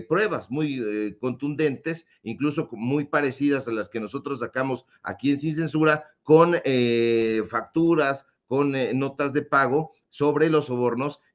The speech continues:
que le habrían dado precisamente, eh, a el periódico Universal, negocio de Junco de la Vega, compadre Eli Ortiz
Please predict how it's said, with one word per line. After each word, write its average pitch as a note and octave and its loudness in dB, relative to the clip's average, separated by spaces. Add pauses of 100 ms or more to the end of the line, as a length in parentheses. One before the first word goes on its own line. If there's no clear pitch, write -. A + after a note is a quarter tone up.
que C3+ 0
le C#3 2
habrían B2+ 0
dado A#2 -2
precisamente, A2 -4 (200)
eh, G#2+ 4 (440)
a A2+ 2
el G#2+ -2
periódico A2+ -2
Universal, A#2 0 (160)
negocio B2 -2
de A2+ 2
Junco B2 -2
de B2+ 2
la C#3+ 0
Vega, F3 -2 (140)
compadre E3 0
Eli C#3 0
Ortiz C#3+ 0